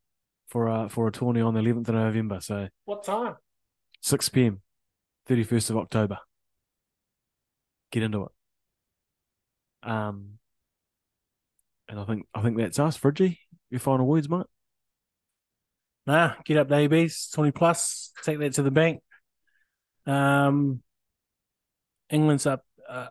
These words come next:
Speaker 2: upset South Africa.
Speaker 1: Aye?
Speaker 2: Yeah, add that to your multi. We'll just do a head-to-head bet. Yeah.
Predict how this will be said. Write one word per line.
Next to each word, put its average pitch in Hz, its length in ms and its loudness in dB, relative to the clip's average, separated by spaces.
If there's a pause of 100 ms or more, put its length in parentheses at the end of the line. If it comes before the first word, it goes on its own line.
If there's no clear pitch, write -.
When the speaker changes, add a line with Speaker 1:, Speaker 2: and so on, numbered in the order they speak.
Speaker 2:
upset 143 520 -2
South 143 160 0
Africa. 147 380 0 (120)
Speaker 1:
Aye? 165 500 4 (500)
Speaker 2:
Yeah, 139 160 2 (540)
add 139 140 -2
that 131 180 -4
to 147 80 0
your 139 80 4
multi. 139 500 2 (300)
We'll 139 120 -6
just - 180 -12
do 147 140 4
a 131 180 2
head-to-head 139 460 -2
bet. 165 240 4 (1500)
Yeah. 139 200 -2